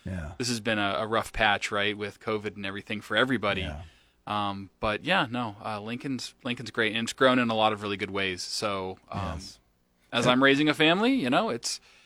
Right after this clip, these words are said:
Speaker 2: it's providing for them the way it provided for me, so I can't complain.
Speaker 1: That's awesome. So you have kids?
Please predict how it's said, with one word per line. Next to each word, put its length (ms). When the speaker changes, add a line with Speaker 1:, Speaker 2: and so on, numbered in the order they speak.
Speaker 2:
it's 180
providing 480
for 120
them 220
the 80
way 100
it 80
provided 380
for 100
me, 220
so 160
I 60
can't 180
complain. 340
Speaker 1:
That's 220
awesome. 420
So 140
you 140
have 100
kids? 360